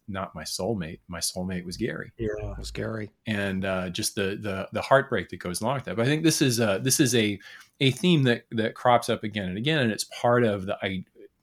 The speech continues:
Speaker 1: the, the drive, I think, behind the notion of Zen Buddhism, of this idea of, like, there is something that is not me, that is out in the world,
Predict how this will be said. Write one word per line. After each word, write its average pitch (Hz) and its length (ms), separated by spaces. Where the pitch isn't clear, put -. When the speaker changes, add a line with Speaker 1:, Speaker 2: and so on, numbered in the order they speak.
Speaker 1:
the, 107 180
the 110 200
drive, 107 400
I 101 80
think, 101 240
behind 131 460
the 104 100
notion 90 320
of 87 80
Zen 87 240
Buddhism, 92 400
of 90 120
this 90 160
idea 92 340
of, 87 60
like, 90 240
there 120 180
is 120 180
something 139 600
that 110 200
is 107 180
not 110 380
me, 123 400
that 110 160
is 98 220
out 110 300
in 131 160
the 123 80
world, 98 460